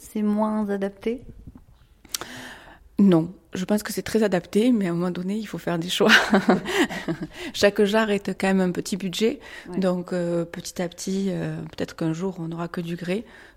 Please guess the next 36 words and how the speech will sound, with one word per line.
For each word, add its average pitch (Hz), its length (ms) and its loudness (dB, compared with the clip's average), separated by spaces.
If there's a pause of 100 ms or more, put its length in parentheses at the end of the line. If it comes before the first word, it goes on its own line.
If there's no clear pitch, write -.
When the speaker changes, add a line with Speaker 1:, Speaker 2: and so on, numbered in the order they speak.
(120)
Speaker 2:
Euh, 165 120 -6 (180)
j'ai 180 160 -2
gardé 196 320 0
les 214 160 0
deux 202 380 -2
terres 190 240 -2
cuites. 226 300 0
Euh, 175 360 -2 (540)
bah, 160 100 0
d'abord, 180 220 2
je - 80 -4
les 190 60 -4
trouve - 200 -14
très - 180 -8
belles. 175 280 -4 (680)
Et, 180 300 -4
euh, 165 580 -4 (100)
mais 190 140 0
c'est 190 140 0
vrai 208 100 2
que 208 120 -6
je - 80 -8
pense 190 180 -6
que - 100 -8
pour 214 160 -6
le 202 120 0
vin, 185 260 -4 (160)
euh, 170 240 -8 (400)
même 190 260 -4
rouge, 185 320 -8
le, 160 340 -8
le 170 160 -8
grès 185 200 -8
serait 175 220 -6
plus 170 140 -4
adapté. 156 400 -6